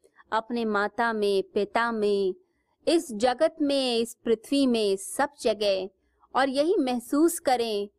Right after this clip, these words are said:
कि उसी ने हमें धारण किया हुआ है, वही ओमकार है, वही ध्वनि है,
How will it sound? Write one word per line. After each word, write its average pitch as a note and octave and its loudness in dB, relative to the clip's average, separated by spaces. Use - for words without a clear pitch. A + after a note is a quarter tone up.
कि A#3 2
उसी B3+ 4
ने G#3+ 2
हमें G#3 -2
धारण G3 -4
किया G3 -2
हुआ G3 0
है, F#3+ -4
वही C4+ 2
ओमकार A#3+ -2
है, A#3 0
वही G3 -4
ध्वनि G#3+ 0
है, G#3 -2